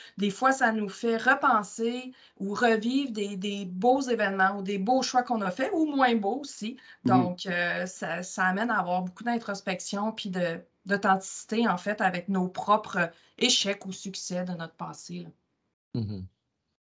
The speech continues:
Speaker 2: Il y a une chose que je trouve aussi intéressante, c'est que, euh, dans le cadre du contexte où les gens sont un peu isolés en ce moment, en période, euh, pandémique, j'imagine qu'avoir une relation mentor-mentoré peut aussi permettre de briser un isolement aussi, non ?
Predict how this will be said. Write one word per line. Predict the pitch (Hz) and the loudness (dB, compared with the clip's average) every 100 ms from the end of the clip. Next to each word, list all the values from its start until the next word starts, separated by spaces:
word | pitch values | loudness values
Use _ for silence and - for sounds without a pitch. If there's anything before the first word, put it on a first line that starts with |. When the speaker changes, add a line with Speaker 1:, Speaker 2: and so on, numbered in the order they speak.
| _ _ | _ _
Speaker 2:
Il | 120 | 0
y | |
a | 117 | 2
une | |
chose | - 147 143 | 4 4 4
que | - 117 | 4 2
je | - | 4
trouve | - 131 120 | 6 6 6
aussi | 113 147 123 | 6 6 6
intéressante, | - 120 110 127 147 139 | 4 0 0 0 2 2
c'est | 120 | -2
que, | 113 | 0
euh, | 117 110 110 107 107 - - _ _ | -2 -2 -4 -4 -4 -6 -10 _ _
dans | 123 135 123 | 0 4 6
le | 120 | 6
cadre | 131 151 160 143 | 6 6 6 4
du | 127 73 - - - | 0 -4 -8 -10 2
contexte | 131 123 147 156 - 139 | 4 6 6 4 4 4
où | |
les | 123 120 | 6 6
gens | - 104 | 6 6
sont | - 127 | 4 2
un | 120 | 2
peu | 120 151 | 6 10
isolés | 135 117 123 117 131 135 | 10 10 8 10 8 6
en | 120 | 4
ce | |
moment, | 117 123 160 123 | 2 2 0 0
en | |
période, | 117 113 123 123 120 | 2 4 6 6 6
euh, | 113 110 | 6 6
pandémique, | 120 127 117 127 143 | 6 6 6 4 4
j'imagine | 123 131 120 143 147 | 6 6 8 8 6
qu'avoir | 127 120 139 139 | 6 8 8 8
une | 127 | 6
relation | 123 120 113 147 147 147 - _ _ _ _ _ - | 6 6 4 2 2 0 -6 _ _ _ _ _ 12
mentor-mentoré | 139 135 156 143 139 139 123 151 | 12 12 8 8 8 6 8 8
peut | 143 147 | 8 8
aussi | 131 - 180 | 8 6 2
permettre | 156 127 151 143 | 4 6 6 6
de | 135 | 4
briser | 120 147 139 151 135 127 151 180 135 | 6 4 6 6 6 8 8 10 8
un | 123 120 123 | 6 6 8
isolement | 147 139 131 117 113 139 180 | 8 8 6 4 2 -2 -4
aussi, | 117 - 120 - | -8 -10 -10 -12
non ? | 107 | -18